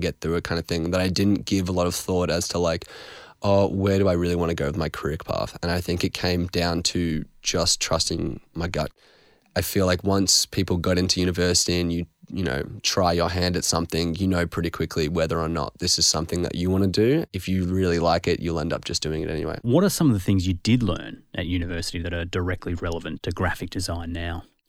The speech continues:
Speaker 1: Well, personally, I'm at Monash. So I think Monash does a really good job at helping people.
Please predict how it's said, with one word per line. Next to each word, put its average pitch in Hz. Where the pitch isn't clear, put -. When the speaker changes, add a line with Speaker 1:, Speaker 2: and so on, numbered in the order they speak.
Speaker 1:
Well, 104
personally, 107
I'm 92
at -
Monash. 90
So 92
I -
think 107
Monash 107
does 92
a 98
really 95
good 90
job 87
at 87
helping 95
people. 98